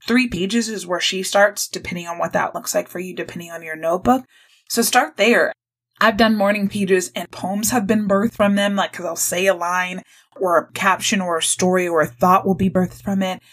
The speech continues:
Oftentimes when it comes to journaling, we're just thinking too much and thinking too hard. So stream of conscious really helps to get stuff down on paper and just kinda clear space a little bit. And it's a great way to start your morning as well.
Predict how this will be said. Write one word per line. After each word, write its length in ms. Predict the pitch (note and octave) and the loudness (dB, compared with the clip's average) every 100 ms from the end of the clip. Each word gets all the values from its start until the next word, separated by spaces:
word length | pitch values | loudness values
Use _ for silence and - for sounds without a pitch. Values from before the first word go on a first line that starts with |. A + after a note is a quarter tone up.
| _ | _
Oftentimes 640 | G#3 A3 G#3 G3+ F#3+ - - _ | 2 2 2 2 2 -2 -8 _
when 120 | F3+ | -8
it 80 | F3 | -4
comes 220 | F#3 F#3+ | -4 -2
to 80 | F3+ | -4
journaling, 400 | F3 F3 F3 F3 | -4 -4 -4 -4
we're 100 | F#3 | -2
just 240 | A#3+ - - | 0 -2 -4
thinking 340 | C3+ - E3+ | -4 -6 -4
too 140 | - | 0
much 340 | F#3 G3 G3 - | 2 2 0 -2
and 140 | A3+ G3+ | 0 2
thinking 360 | G3 G3 E3 | 0 -2 -6
too 180 | - D#3+ | -4 -4
hard. 360 | D#3+ - - - - _ | -2 -2 -2 -4 -20 _
So 180 | - G3 | -2 0
stream 320 | - G3+ G3+ | 2 0 0
of 120 | G3+ | -2
conscious 460 | - F3 - F3+ F3+ | -2 -4 -4 -6 -2
really 220 | F3 E3+ | -2 -2
helps 340 | - E3+ E3+ - | 0 0 0 -2
to 80 | |
get 240 | F3 E3+ - | -2 -4 -2
stuff 300 | - E3 - | -2 -4 0
down 240 | D3 E3+ | 2 4
on 160 | G3+ A3 | 2 2
paper 440 | G3 - F#3 F3 - _ - | 0 2 2 0 -6 _ -6
and 120 | G3 | -2
just 160 | F#3 - | 0 2
kinda 200 | G#3+ G3+ | 2 2
clear 460 | - E3 D#3+ D#3 | -8 -10 -8 -6
space 520 | - - B2 - F3+ - | -4 -6 -8 -10 -10 -6
a 100 | G#3+ | -6
little 180 | G#3+ A3 | -2 0
bit. 240 | B3 A#3+ G3+ | 0 0 0
And 100 | A3 | 0
it's 140 | A3+ | 0
a 20 | |
great 240 | A#3 A3+ - | 4 4 4
way 120 | G3+ | 2
to 80 | F#3 | 0
start 260 | - F3 - | 0 -2 -2
your 140 | E3 | -6
morning 460 | D#3+ E3 D#3+ D#3 - | -6 -6 -6 -6 -8
as 180 | E3 - | -6 -4
well. 300 | - - | -2 -2